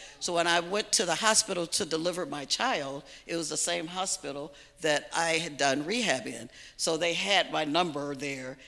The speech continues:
and they had the county sheriff there and D H S to take my child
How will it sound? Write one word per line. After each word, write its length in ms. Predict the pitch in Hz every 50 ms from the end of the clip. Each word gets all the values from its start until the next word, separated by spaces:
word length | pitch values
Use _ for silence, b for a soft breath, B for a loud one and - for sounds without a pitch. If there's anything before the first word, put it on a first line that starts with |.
| B B B B B
and 200 | - 143 143 139
they 140 | 139 156 160
had 340 | 165 180 165 151 151 147 -
the 140 | - 143 135
county 360 | - - - 156 147 151 160
sheriff 520 | - - - 208 151 160 165 165 - -
there 480 | - - 131 123 123 120 131 147 196 - B B B B B B B B B B _ _ _
and 360 | 160 160 156 147 143 143 135
D 160 | 131 - 170 165
H 240 | 165 170 - -
S 480 | 233 214 - - - - - - - -
to 120 | - - 156
take 280 | - - 190 151 -
my 100 | - 131
child 600 | 139 - - - 240 - - - - 123 - -